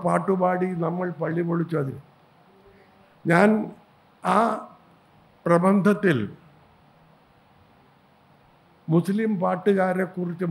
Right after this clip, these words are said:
മാത്രമേ പറഞ്ഞുള്ളൂ. പ്രത്യേക കാരണമുണ്ട്, അവരെക്കുറിച്ച് മാത്രം.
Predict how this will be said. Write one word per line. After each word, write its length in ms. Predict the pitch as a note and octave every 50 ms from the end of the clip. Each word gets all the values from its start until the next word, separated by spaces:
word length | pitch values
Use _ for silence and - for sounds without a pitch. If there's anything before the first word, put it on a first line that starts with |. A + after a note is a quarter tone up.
| D#3 D3
മാത്രമേ 500 | D3 F3+ F3 - G3+ F#3+ F#3+ F#3 F3+ F3+ E3 D#3
പറഞ്ഞുള്ളൂ. 480 | C#3 B2+ B2+ A#2 G#2+ G2 G2 - - - _ _ _ _ _ _ _ -
പ്രത്യേക 340 | G3 F#3 F3 A3+ A3+ A3 A3 A3+ A3+ G#3 G#3
കാരണമുണ്ട്, 720 | F#3+ G3+ G3+ G#3 G#3+ G#3+ F#3+ F3 C#3+ B2+ A#2+ A2+ F#2+ G2+ - - _ _ _ _ _ _ _ _ _ _ _ _ _ _ _ _ _ _ _ _ _ _ _ _ _ _ _ _ _ _ _ - C3+
അവരെക്കുറിച്ച് 560 | D3 F3 G3 F#3+ - G3 F#3 F#3 F3+ F#3+ F3+ E3+ D3
മാത്രം. 420 | C#3+ D#3+ D#3+ - - D#3 B2 E2